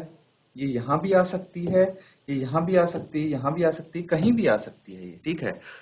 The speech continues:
ऐसे ही हर एक डिस्क आगे पीछे कहीं भी आ सकती है। तो बताना है कितने प्रकार से व्यवस्थित हैं। एक चीज यहाँ पे लिखी हुई है कि एक ही रंग की डिस्कों में कोई अंतर नहीं है,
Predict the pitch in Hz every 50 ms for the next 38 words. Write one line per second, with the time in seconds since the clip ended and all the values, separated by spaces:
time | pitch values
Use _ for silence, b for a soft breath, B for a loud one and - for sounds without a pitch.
0 | B B - 135 156 147 - 185 170 151 214 254 254 - B B B B B B
1 | - 208 262 - - - - - _ _ _ - - 160 151 - - 120 165 214
2 | 220 - - - - 117 120 123 127 120 - 110 107 - - 202 240 - - -
3 | _ - 131 123 131 123 113 113 208 254 - - b b b b b b 127 143
4 | 147 - 160 - - - 156 147 170 165 170 156 131 143 151 - 202 208 214 226
5 | 214 226 220 - 185 - - 190 185 175 165 156 - 147 143 135 139 - 160 147
6 | 135 123 117 117 - - 123 - - 123 110 104 - b b b b b b b
7 | - 190 220 233 226 226 - - - 233 269 240 196 160 147 123 107 113 107 104
8 | - 131 131 135 117 - - - 156 147 147 156 151 147 147 165 185 208 220 226
9 | B B B B B _ _ - 208 208 - - 170 202 220 220 220 - - 190
10 | 202 208 180 185 175 175 170 - 196 175 151 156 143 - - - 139 131 131 143
11 | 147 147 - 147 147 151 147 127 110 120 117 117 - 143 143 139 120 110 113 117
12 | 113 110 104 92 90 -